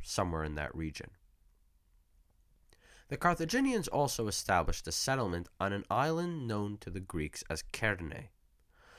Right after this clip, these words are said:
although, as with everything else pertaining to Hanno's voyage,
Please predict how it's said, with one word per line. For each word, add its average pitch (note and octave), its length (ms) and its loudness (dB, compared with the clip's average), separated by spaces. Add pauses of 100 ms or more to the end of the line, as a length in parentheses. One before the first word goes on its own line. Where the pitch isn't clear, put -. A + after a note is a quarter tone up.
(220)
although, D#3 460 8
as A2+ 260 4
with G2 160 0
everything G2+ 360 0
else E3 260 2
pertaining F#2 560 4
to F#2 80 -6
Hanno's F2 400 -2
voyage, G#2 580 0